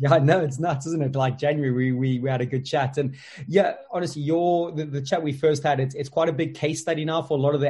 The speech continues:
athletes I work with, especially the junior athletes. So they're, they're tasked with, uh, going through that podcast, whether it be by, um,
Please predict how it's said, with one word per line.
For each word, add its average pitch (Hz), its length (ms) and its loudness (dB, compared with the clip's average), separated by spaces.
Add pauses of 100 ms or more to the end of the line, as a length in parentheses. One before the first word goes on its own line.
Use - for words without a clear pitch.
athletes 139 340 -2
I 139 60 0
work 135 300 2
with, 151 80 -2
especially 135 420 -2
the 123 60 -4
junior 135 260 0
athletes. 139 400 -4
So 131 240 2 (360)
they're, 139 260 0
they're 135 240 0
tasked 135 520 0
with, 135 240 0
uh, 135 120 0
going 135 260 0
through 180 220 0
that 160 240 0
podcast, 160 480 0
whether 151 260 4
it 139 140 0
be 151 140 -2
by, 139 360 -2
um, 135 440 0